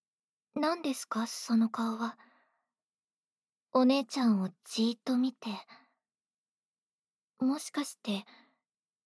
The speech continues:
私が並んでケーキを買ったこと、気にしてる？昔から、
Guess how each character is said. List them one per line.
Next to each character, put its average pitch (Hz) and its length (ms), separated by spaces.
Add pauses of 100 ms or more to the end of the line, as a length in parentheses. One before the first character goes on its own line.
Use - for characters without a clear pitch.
(340)
私 302 420
が 330 100
並 320 300
ん 330 40
で 330 120
ケ 349 200
ー 349 60
キ 269 140
を 214 80
買 202 180
っ - 20
た 226 160
こ 226 120
と、 226 260 (520)
気 - 180
に 233 140
し - 100
て 285 160
る？ 320 160 (1900)
昔 220 420
か 262 120
ら、 254 240